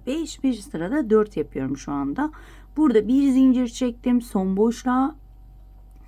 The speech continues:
grubumu yaptım. Ve hemen bakın burada üç tane sık iğnem var. Ve hemen burada ilkine batıyorum. Bir, iki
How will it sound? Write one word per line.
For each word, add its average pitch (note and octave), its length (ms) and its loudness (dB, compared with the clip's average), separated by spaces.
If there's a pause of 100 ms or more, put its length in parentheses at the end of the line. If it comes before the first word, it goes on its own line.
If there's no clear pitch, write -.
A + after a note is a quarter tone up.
(300)
grubumu B3 460 2
yaptım. B3+ 760 0 (420)
Ve D4 120 4
hemen C#4+ 360 4
bakın A#3 280 0
burada G#3+ 200 -2
üç C4+ 300 -6
tane G3+ 320 0
sık - 320 -8
iğnem C#4 480 4
var. C4+ 280 2 (480)
Ve B3 260 0 (220)
hemen A3+ 420 2
burada F#3 460 -4 (260)
ilkine A3 520 -4
batıyorum. G3+ 720 -2 (440)
Bir, A#3 520 -2 (2000)
iki A#3 560 -2